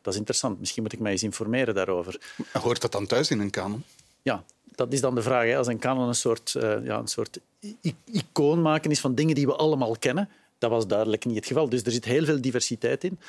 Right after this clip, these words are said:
Speaker 1: En ik denk inderdaad, allee, wat, wat Vlaamse nationalisten zeggen, dat dit geen Vlaams nationalistisch versterkend project is,
Speaker 2: Ja.
Speaker 1: dat zal inderdaad wel zo zijn. Maar kijk ook naar het verhaal van Vlaanderen, dat is hetzelfde, hè. Er werd op voorhand ook over beweerd dat dit,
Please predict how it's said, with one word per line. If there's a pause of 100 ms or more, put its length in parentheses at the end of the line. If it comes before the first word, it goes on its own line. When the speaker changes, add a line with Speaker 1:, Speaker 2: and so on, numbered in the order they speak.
(460)
Speaker 1:
En
ik
denk
inderdaad,
allee, (260)
wat,
wat
Vlaamse
nationalisten
zeggen,
dat
dit
geen
Vlaams
nationalistisch
versterkend
project
is,
Speaker 2:
Ja. (300)
Speaker 1:
dat
zal
inderdaad
wel
zo
zijn.
Maar (280)
kijk (120)
ook
naar
het
verhaal
van
Vlaanderen,
dat
is
hetzelfde,
hè.
Er
werd
op
voorhand
ook (240)
over
beweerd
dat
dit,